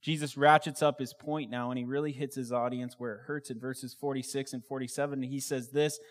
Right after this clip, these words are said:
"When you love in an unlimited way, you reflect the Father, but also when you love in an unlimited way, you become distinct from the world that you live in. You become unworldly for the world." We become distinct from the world. In verse forty-six, it says this,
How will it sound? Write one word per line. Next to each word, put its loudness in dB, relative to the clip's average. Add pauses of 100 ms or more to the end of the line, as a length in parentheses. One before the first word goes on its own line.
(260)
"When 2
you 4
love 10
in 4
an 8
unlimited 6
way, 10
you 2
reflect 2
the -2
Father, 4
but 2
also 6
when 0
you 2
love 4
in -2
an 2
unlimited 0
way, 6 (340)
you -2
become 0
distinct -2
from -2
the 2
world 2
that -4
you 0
live 4
in. 4
You 2
become -2
unworldly 0 (160)
for 0
the 0
world." 0 (300)
We 4
become 2
distinct 0
from -2
the 0
world. 6
In -2
verse 2
forty-six, 0
it -4
says 2
this, 6